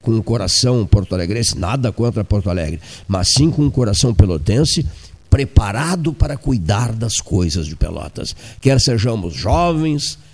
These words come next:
maduros ou velhos, estaremos sempre voltados para a grande causa pelotense. Eu já fiz esse anúncio. Quando saí da Beneficência Portuguesa, depois de mais de trinta dias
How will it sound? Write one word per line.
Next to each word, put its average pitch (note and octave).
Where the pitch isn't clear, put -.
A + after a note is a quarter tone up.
maduros F#3
ou D3
velhos, G2+
estaremos B2
sempre F3
voltados A#2
para G#2+
a F#2+
grande A#2+
causa B2+
pelotense. G2+
Eu A3
já A#3+
fiz G#3
esse F#3+
anúncio. A2+
Quando F#2+
saí G2+
da D#3
Beneficência D3
Portuguesa, A#2
depois A2+
de F#2
mais D3
de C#3
trinta C#3
dias G#2